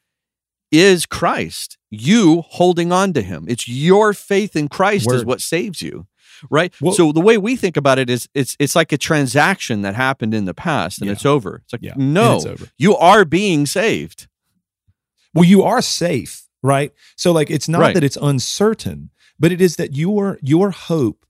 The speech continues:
Speaker 2: and your righteousness and your security, your peace, fill in the blank, is always and only Jesus. And
Speaker 1: That's right.
Speaker 2: so, like, you've got, you've got to be reminded of that reality.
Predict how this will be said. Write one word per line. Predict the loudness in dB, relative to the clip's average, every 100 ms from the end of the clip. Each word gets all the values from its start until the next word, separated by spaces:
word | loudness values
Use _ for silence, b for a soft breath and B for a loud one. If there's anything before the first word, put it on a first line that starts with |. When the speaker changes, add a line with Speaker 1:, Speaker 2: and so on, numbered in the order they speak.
| _ _ _
Speaker 2:
and | -2 2
your | 2 2
righteousness | 2 0 0 -4 -6 -8 -10 -12 -6
and | -2 0
your | 0
security, | -2 -6 -8 -6 -4 -4 -6 -8 -8
your | -2 -2
peace, | -2 -6 -6 -6 -6 -12 -14 _
fill | -4 -2 0
in | -2
the |
blank, | -2 -4 -6 -12 b b 0
is | 0 0 -4
always | -2 0 0 -2 -2
and | -4 -6
only | -6 -4 -2 -4
Jesus. | -4 -6 -8 -10 -16 -20 _ _ _ _ _ _ 0
And | 0 2
Speaker 1:
That's |
right. | 0
Speaker 2:
so, | 0 2 0 B B -2
like, | 0
you've | 0 2 2 0
got, | -4 -4 -6 -12
you've | -6 -4 -2
got | -2 -4 -6
to | -12
be | -6 -2 -2
reminded | -2 -2 -2 -4 -4 -4 -4
of | -6
that | -8 -6
reality. | -8 -8 -12 -18